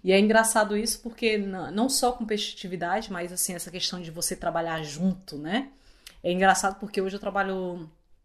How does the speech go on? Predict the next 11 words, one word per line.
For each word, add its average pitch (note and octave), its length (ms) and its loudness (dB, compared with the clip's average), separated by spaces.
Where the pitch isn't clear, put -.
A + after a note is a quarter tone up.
é, E3 240 0
numa E3 140 -4
empresa F3+ 480 -4
que F3+ 340 -8
as F3 140 -2
pessoas F3 300 -2
são F#3 100 -4
mais G3 280 0
velhas, D3+ 440 -2
né? G#3 220 -8
E E3+ 960 -4